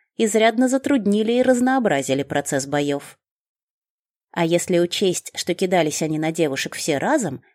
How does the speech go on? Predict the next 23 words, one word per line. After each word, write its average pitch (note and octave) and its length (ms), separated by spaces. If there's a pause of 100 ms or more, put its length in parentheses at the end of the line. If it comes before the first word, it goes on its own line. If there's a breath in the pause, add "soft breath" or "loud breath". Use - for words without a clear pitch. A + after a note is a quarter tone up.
(140)
и F3+ 120
невеликий E3 540
размер E3 380
залов D#3+ 380
исключал G#3 500
возможность D3 540
беготни D3 460
по D3 120
кругу C#3+ 320
со C#3 140
всей C#3 320
оравой C3+ 280
на C3 80
хвосте, D3+ 600 (600)
каждая A#3 540
новая A3 420
схватка A3 640
оказывалась A#3 600
сопряжена A#3+ 600
с - 100
изрядной G#3 480
долей F#3+ 380
риска. C3+ 420